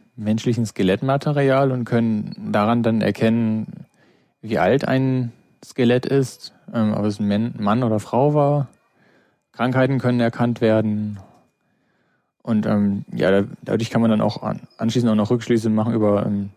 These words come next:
Demografie, also gesellschaftliche Entwicklung, wie die Bevölkerungszahl war,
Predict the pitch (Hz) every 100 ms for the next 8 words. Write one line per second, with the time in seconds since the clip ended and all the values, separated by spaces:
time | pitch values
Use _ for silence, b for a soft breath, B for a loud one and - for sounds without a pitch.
0 | _ 117 113 110 104 101 - 156 123 113
1 | 110 101 113 139 135 135 131 123 117 123
2 | 117 113 113 107 107 104 117 127 123 123
3 | 113 - 104 107 113 104 101 104